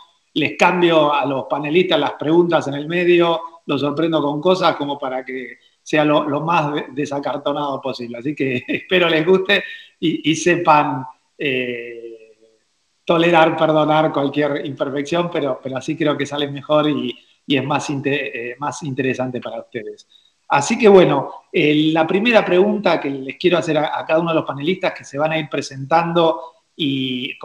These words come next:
eh, y, y, y, y responden la pregunta sería, eh, sus highlights del año, sus títulos. Si tienen que resumir lo importante de la empresa en veinte veintidós, eh, ¿qué, qué dirían?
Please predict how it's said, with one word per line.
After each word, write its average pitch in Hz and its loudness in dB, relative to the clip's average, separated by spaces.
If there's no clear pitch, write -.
eh, 123 -12
y, 131 -20
y, - -10
y, 123 -8
y 139 -2
responden 151 -2
la 143 -4
pregunta 180 2
sería, 165 0
eh, 147 -4
sus 160 -2
highlights 185 4
del 147 -4
año, 123 -6
sus 185 -2
títulos. 123 -6
Si 131 -12
tienen 190 -2
que 160 -2
resumir 170 -2
lo 151 4
importante 160 4
de 160 4
la 151 2
empresa 170 2
en 147 -4
veinte 170 2
veintidós, 151 4
eh, 139 -6
¿qué, 170 2
qué 160 0
dirían? 117 -4